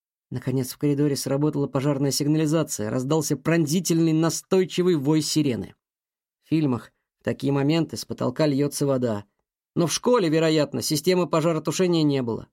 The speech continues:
Зато сирена, скорее всего, напрямую связана с пожарной частью. Но к тому времени, когда прибудут пожарные, Ноэль будет уже мертв. Он добрался до раковины,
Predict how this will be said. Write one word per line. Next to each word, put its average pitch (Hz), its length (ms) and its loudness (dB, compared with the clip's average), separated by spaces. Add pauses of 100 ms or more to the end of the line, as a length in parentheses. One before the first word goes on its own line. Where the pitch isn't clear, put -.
(360)
Зато 147 240 0
сирена, 190 480 2
скорее 160 340 0
всего, 151 360 0 (260)
напрямую 151 420 2
связана 165 440 0
с - 60 -4
пожарной 156 440 0
частью. 131 480 -4 (800)
Но 127 140 -2
к - 160 -20
тому 139 260 0
времени, 143 400 2
когда 127 280 0
прибудут 143 400 0
пожарные, 135 580 0 (540)
Ноэль 147 400 2
будет 123 300 -2
уже 120 160 -2
мертв. 107 420 -4 (1300)
Он 147 160 2
добрался 147 400 0
до 139 120 0
раковины, 113 460 -2